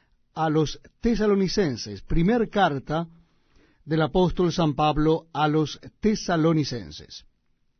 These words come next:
Repito, la cita bíblica es Primera Tesalonicenses,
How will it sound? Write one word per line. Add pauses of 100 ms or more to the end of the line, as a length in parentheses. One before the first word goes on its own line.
(680)
Repito,
la
cita
bíblica
es (600)
Primera
Tesalonicenses,